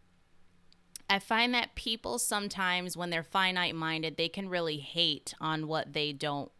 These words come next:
understand. Um, there was a lot of bashing, and there still is, you know, talking badly about someone. There's,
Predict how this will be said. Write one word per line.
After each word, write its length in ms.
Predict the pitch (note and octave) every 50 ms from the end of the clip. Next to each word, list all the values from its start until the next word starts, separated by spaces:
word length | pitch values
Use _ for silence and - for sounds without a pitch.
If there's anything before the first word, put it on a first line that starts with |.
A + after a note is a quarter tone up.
| - - -
understand. 960 | D3+ D3+ D3 C#3 C3+ C3+ - - - A3 A#3 A#3 F3 - - C#3 - - - - - - - - - - - - _ -
Um, 680 | D3+ D#3 D3+ D3 D3 C#3+ C#3+ C#3+ C#3+ C#3+ D3 D3+ D3+ - _ _ _ - - -
there 220 | D3+ E3 F3+ F#3
was 240 | F#3 F3+ F3 F3 - -
a 80 | -
lot 360 | E3+ E3 D#3+ D#3+ D#3+ D#3+ D#3+
of 560 | D#3+ D#3+ D#3 D#3 D#3 D3 C#3+ - - - - - _ - - - - _ _ _ _ _ _ _ -
bashing, 800 | - C#3+ C3+ - F3 E3+ E3+ F3+ F#3+ - - - F#3+ F#3 F#3 D#3+
and 100 | F#3 G#3
there 120 | G3+ G3+
still 420 | G3 - - - G#3 G3 A3 B3+ -
is, 560 | A3 G3+ F#3 G3 A3 A#3+ A#3+ A#3 - - - -
you 120 | - G#3
know, 120 | G3+ G3 F#3
talking 560 | - - - F#3+ F#3+ F#3+ - G#3 G3 F#3+ F3
badly 520 | C#3+ D#3+ D#3+ E3 E3 E3+ E3 F3+ F#3 F3+
about 320 | F3+ F3 F3 F3 F3 - -
someone. 760 | - - F#3+ F3+ F#3 F3+ E3+ E3+ E3+ E3 E3 E3+ E3+ E3+ D#3+ - - - - - - - - _ _ - - _ _ _ - C#3+
There's, 440 | C#3+ F3+ F3 F3 F3 F3 D#3+ -